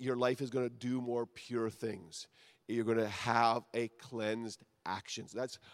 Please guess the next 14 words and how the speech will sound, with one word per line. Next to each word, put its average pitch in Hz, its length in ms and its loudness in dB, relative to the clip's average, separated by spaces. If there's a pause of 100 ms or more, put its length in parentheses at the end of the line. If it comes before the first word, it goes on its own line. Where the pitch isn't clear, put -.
a 113 100 -6
big 147 260 -2
theme 160 380 0
for 143 160 -6
James. 139 580 -2 (480)
James 135 280 -2
says, 127 180 0
"Our 117 120 4
faith 147 540 4 (240)
works." 110 460 -2
That's 110 180 -2
been 123 140 -4
the 113 80 -6
whole, 120 200 -2